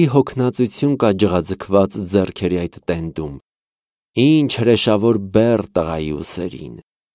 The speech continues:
անհավատալի դժվարին խնդիր։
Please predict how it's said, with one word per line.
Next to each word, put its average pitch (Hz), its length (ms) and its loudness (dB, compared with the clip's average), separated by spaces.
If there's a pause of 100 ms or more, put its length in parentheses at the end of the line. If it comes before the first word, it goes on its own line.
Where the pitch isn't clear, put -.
(560)
անհավատալի 87 960 -4 (140)
դժվարին 110 720 -4
խնդիր։ - 760 -12